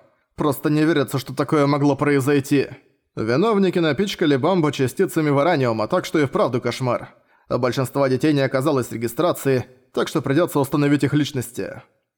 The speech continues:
«А как Мацудзаки?» «А, тот старик? С ним все в порядке. Но он слег от шока». Рентаро окинул взглядом остальные восемь покрывал и надел перчатки.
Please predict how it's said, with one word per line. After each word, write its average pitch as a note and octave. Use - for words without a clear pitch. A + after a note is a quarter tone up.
«А C3
как C#3+
Мацудзаки?» C3+
«А, C3
тот C3+
старик? F3
С -
ним B3+
все D#3
в -
порядке. C3+
Но C#3
он G#3
слег C#3+
от B2
шока». -
Рентаро A#2
окинул D3
взглядом C3
остальные B2+
восемь B2+
покрывал A#2+
и -
надел C3+
перчатки. A#2+